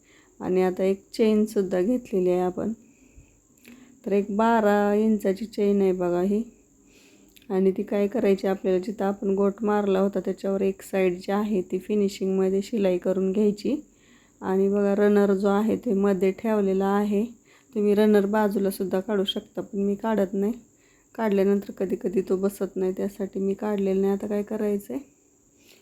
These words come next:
आपल्याला जो पूर्ण आपला जो होता, जो कांजीवरम ब्लाऊज पीसचा कपडा आहे तो खाली ठेवलेला आहे,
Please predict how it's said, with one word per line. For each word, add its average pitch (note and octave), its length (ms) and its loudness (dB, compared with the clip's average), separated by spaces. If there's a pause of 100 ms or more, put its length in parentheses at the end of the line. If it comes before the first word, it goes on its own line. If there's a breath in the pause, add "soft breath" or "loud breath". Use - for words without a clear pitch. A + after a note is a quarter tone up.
(260 soft breath)
आपल्याला G#3 380 0
जो G3 160 -8 (140)
पूर्ण A3 260 2
आपला G#3 640 0
जो G#3+ 140 -2
होता, A3 360 -2 (840 loud breath)
जो G#3 160 -10
कांजीवरम G#3 680 2
ब्लाऊज G#3+ 260 0
पीसचा A#3+ 340 -6
कपडा G#3+ 360 0
आहे A#3+ 100 0 (440 loud breath)
तो F#3+ 120 -4
खाली G#3+ 300 4
ठेवलेला G3+ 520 2
आहे, G3+ 360 2